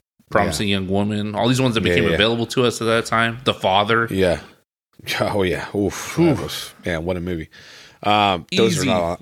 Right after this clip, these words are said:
Speaker 2: on the
Speaker 1: easy
Speaker 2: list.
Speaker 1: top tens.
Speaker 2: All those.
Speaker 1: Uh,
Speaker 2: All those were nominated for, uh,
Speaker 1: Yeah.
Speaker 2: Oscars. They, they all made the cut. They extended the, the deadline. They made the cut. Uh, they're not on our list.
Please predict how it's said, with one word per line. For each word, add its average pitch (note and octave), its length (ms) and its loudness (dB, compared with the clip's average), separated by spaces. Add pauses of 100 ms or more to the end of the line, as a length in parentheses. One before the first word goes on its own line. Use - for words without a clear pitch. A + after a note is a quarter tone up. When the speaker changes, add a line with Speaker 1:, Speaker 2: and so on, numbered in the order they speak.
Speaker 2:
on F#2+ 100 -2
the D#3 60 0
Speaker 1:
easy C3 180 -2
Speaker 2:
list. - 120 -2
Speaker 1:
top G2+ 180 2
tens. D#2+ 360 -10
Speaker 2:
All E2 120 -4
those. D2+ 260 -8 (100)
Speaker 1:
Uh, F#2 100 -6
Speaker 2:
All D#3 200 6
those E3+ 280 2
were C3+ 120 -4
nominated A#2+ 540 2
for, E2 420 -8
uh, - 60 -8
Speaker 1:
Yeah. F2+ 120 -6
Speaker 2:
Oscars. - 540 -4
They, F2+ 180 -4
they F#2+ 140 0
all G2 260 2
made G#2+ 300 0
the F#2+ 80 -8
cut. F2+ 420 0
They F#2+ 140 -2
extended A2 760 -2
the, G#2+ 140 0
the F#2+ 80 -2
deadline. C3+ 540 4 (560)
They G#2+ 100 4
made A2+ 220 4
the G2 80 -2
cut. A2+ 420 2 (500)
Uh, F2+ 160 -4
they're F#2 160 -4
not F2+ 220 0
on E2+ 160 -4
our D2+ 100 -8
list. - 500 -8